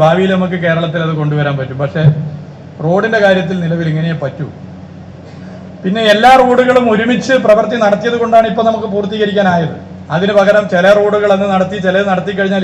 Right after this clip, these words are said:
ഇപ്പോഴും പല റോഡുകളുടെയും പ്രവൃത്തി പൂർത്തീകരിക്കാനാകില്ല. ടെൻഡർ വിവിധ ആളുകൾക്ക് വ്യത്യസ്ത നിലയിൽ ടെൻഡർ നൽകി ഇത് മുറിച്ച് നൽകിയത് കൊണ്ടാണ് ഇത്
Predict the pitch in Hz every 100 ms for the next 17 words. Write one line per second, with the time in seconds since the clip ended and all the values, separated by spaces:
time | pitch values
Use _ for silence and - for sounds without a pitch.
0 | 170 175 208 214 185 185 185 175 190 190
1 | 185 185 160 165 165 156 151 151 151 151
2 | 143 131 127 113 95 - - - - -
3 | - - - - 180 208 226 202 - -
4 | 156 180 220 214 208 214 214 220 220 214
5 | 190 - - - - 175 160 226 190 226
6 | 220 190 208 196 185 185 214 196 190 190
7 | 190 180 175 170 208 180 180 196 175 170
8 | 170 160